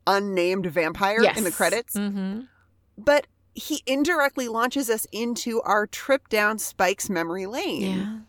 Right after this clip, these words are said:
Speaker 1: I mean,
Speaker 2: Well, and Spike also, right, has that Billy Idol thing going on. You see it very clearly.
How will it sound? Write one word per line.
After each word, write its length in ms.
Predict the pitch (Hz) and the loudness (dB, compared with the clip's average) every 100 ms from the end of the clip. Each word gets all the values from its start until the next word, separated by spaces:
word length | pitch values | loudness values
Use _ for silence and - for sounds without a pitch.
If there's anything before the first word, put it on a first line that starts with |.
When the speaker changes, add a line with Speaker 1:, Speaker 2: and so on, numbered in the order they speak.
| _ _ _ _ _ _ - _ _ - | _ _ _ _ _ _ -20 _ _ -4
Speaker 1:
I 40 | 294 | -2
mean, 240 | 285 277 - _ _ - 233 - - - | 0 -4 -8 _ _ -8 -8 -8 -16 0
Speaker 2:
Well, 200 | 359 370 | 4 6
and 200 | 320 339 | 4 2
Spike 340 | - - 392 - | 0 2 2 4
also, 440 | 240 294 240 190 | 4 6 6 6
right, 220 | 180 190 208 | 6 4 4
has 240 | 220 196 | 4 4
that 220 | 208 - | 4 4
Billy 260 | 208 196 170 | 2 4 4
Idol 300 | 180 233 - | 4 4 2
thing 260 | - 156 | 0 -6
going 260 | 151 147 143 | -4 -6 -6
on. 220 | 139 147 | -8 -6
You 60 | 160 | -4
see 180 | 214 190 | 0 2
it 60 | |
very 200 | 214 226 | 4 4
clearly. 880 | 220 - 196 190 196 170 131 143 | 2 -2 0 2 0 0 -2 -6